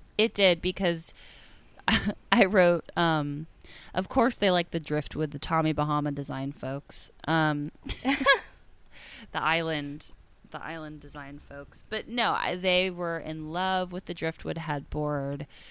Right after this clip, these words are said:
Um, they loved the accent wall. They thought the room just looked very romantic but cozy, and that's what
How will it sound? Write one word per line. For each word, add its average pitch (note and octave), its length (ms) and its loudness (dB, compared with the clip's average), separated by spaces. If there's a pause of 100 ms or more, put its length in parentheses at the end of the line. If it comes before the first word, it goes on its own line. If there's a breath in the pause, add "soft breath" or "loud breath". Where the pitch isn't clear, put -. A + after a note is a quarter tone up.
(280 loud breath)
Um, C#3+ 580 -2
they D3 120 -4
loved E3+ 440 2
the E3+ 100 2
accent D3+ 460 -2
wall. C#3+ 540 -4
They C#3 100 -8
thought C#3 260 -12
the D#3 100 -6
room C#3+ 280 -4
just C#3 200 -10
looked - 220 -12
very F3 400 2 (560 loud breath)
romantic E3+ 840 -4
but - 180 -8
cozy, D3+ 1000 -4
and D3 400 -6
that's - 560 -8
what F#3 320 -2